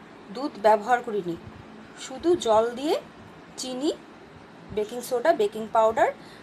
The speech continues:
আর ময়দা দিয়ে বানিয়েছি। আর ম-, ওভেনে করিনি, চুলায় করেছি,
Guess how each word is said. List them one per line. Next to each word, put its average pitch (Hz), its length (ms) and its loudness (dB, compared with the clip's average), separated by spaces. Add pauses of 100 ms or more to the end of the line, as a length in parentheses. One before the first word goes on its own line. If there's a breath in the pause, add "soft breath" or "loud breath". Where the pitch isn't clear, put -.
আর 277 200 0
ময়দা 196 300 2
দিয়ে 196 180 0
বানিয়েছি। 175 520 -6 (1400)
আর 202 180 -4 (300)
ম-, 214 200 -8
ওভেনে 247 360 0
করিনি, 254 380 -4 (160)
চুলায় 247 280 6
করেছি, 185 440 -2